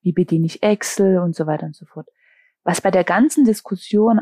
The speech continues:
aber immer ein wenig zu kurz kommt, ist die Fragestell-, Stellung, wie wirkt sich denn Distanzunterricht, auch gerade jetzt in Zeiten von Corona,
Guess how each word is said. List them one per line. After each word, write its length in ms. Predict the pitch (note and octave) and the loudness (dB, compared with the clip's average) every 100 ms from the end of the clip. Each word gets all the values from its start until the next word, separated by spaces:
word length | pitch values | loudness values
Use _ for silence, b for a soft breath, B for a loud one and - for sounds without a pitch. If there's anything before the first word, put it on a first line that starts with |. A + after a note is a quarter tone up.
| - | -2
aber 320 | F#3 F#3 F#3+ | -6 -2 0
immer 180 | A3 A#3+ | 2 2
ein 160 | A3 F#3+ | 2 0
wenig 260 | F#3+ F#3 | -2 -4
zu 120 | - G3 | -10 -8
kurz 320 | - A3 - | -6 -6 -8
kommt, 280 | - F3+ F#3 | -6 -6 -8
ist 140 | - | -14
die 80 | F3+ | -14
Fragestell-, 800 | - F3 F3+ - F3+ F3 F3+ F#3 | -8 -6 -6 -8 -8 -6 -6 -10
Stellung, 500 | - - F#3 F3+ F3+ - _ _ _ _ | -14 -6 -4 -4 -6 -10 _ _ _ _
wie 180 | - F3+ | -4 0
wirkt 280 | G3 C4+ - | 2 0 -4
sich 120 | D#4 | -6
denn 180 | - A3 | 0 0
Distanzunterricht, 1120 | G3 - - C4 E4+ - F3 E3+ F3 G3 - | 0 -8 -4 -4 -4 -6 -8 -8 -8 -8 -8
auch 100 | D#3+ | -14
gerade 300 | - F3 E3+ | -6 -2 0
jetzt 280 | E3+ F#3 - | 0 -2 -4
in 80 | E3+ | -10
Zeiten 340 | - E3+ E3+ | -8 -8 -8
von 200 | E3 F3 | -8 -10
Corona, 600 | D#3+ - E3+ G#3 G3 G3 | -10 -10 -4 0 0 -2